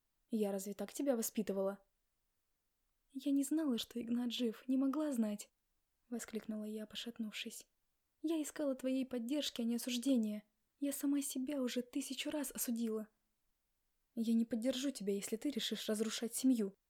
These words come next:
отрезала мама холодно. «Я осуждаю это. Подумай, дочь, что если завтра ты охладеешь и к тому мужчине, вдруг осознаешь, что по-настоящему любишь только Игната? Но будет поздно, он не простит тебя.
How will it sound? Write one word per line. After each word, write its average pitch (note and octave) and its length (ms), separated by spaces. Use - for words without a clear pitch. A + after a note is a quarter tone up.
отрезала B3+ 440
мама C4 340
холодно. G#3 500
«Я G#3+ 200
осуждаю A#3 480
это. G3+ 240
Подумай, A#3 360
дочь, G3+ 300
что - 180
если C4 200
завтра B3 340
ты A#3 140
охладеешь A3+ 520
и - 20
к - 80
тому G3 240
мужчине, B3+ 540
вдруг C4+ 280
осознаешь, A#3+ 500
что - 180
по-настоящему A#3 800
любишь A3+ 280
только B3 320
Игната? A#3+ 400
Но A3 160
будет A3 380
поздно, A3+ 500
он G#3 180
не G#3 80
простит - 460
тебя. G3 300